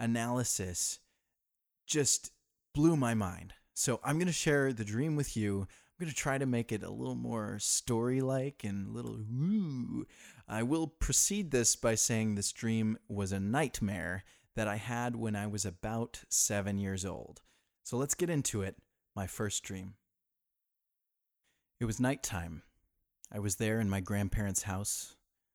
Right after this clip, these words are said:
It was their beach house. And of course, my grandparents didn't actually have a beach house, but I knew that in this dream, it was their beach house. It was a normal house, just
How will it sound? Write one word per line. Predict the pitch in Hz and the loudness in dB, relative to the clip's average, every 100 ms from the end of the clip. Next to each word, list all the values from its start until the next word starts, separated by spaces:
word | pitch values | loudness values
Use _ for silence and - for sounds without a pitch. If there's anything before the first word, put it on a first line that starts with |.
| _ _ _ _ _ _ _ - | _ _ _ _ _ _ _ -8
It | 92 92 _ _ _ _ _ _ - | -8 -8 _ _ _ _ _ _ -8
was | 90 - | -2 0
their | - 95 85 | 0 -2 -2
beach | 113 113 - | -2 -2 -2
house. | 87 82 - - - - | -2 -2 -4 -4 -8 -12
And | 95 | -10
of | 92 | -8
course, | - 92 - - _ _ _ - | -4 -2 -2 -8 _ _ _ -4
my | - | -2
grandparents | 95 107 98 - 95 87 - - - | 2 2 2 2 0 0 -2 -4 -4
didn't | 107 95 90 - | 0 0 -2 -4
actually | 95 - 92 90 | -4 -4 -4 -4
have | 98 120 107 | -2 0 0
a | 95 | 0
beach | 110 110 - | -2 -4 -2
house, | 90 90 | -4 -4
but | - 110 | -4 0
I | 131 | 2
knew | 139 151 104 95 - _ - | 4 4 2 -2 -8 _ -8
that | 98 | 0
in | 120 | 2
this | 135 151 | 4 2
dream, | - 101 95 90 95 _ _ _ _ - | 0 -2 -4 -6 -10 _ _ _ _ -8
it | |
was | 165 175 | -6 -2
their | 196 165 | -2 -2
beach | 190 - | -4 -6
house. | - - - - _ _ _ _ _ _ _ _ _ _ _ _ _ - | -8 -8 -14 -14 _ _ _ _ _ _ _ _ _ _ _ _ _ 0
It | |
was | 175 | 2
a | |
normal | 175 202 170 101 | 6 6 6 6
house, | 90 90 92 | 2 0 -2
just | - 110 - | -2 -2 -2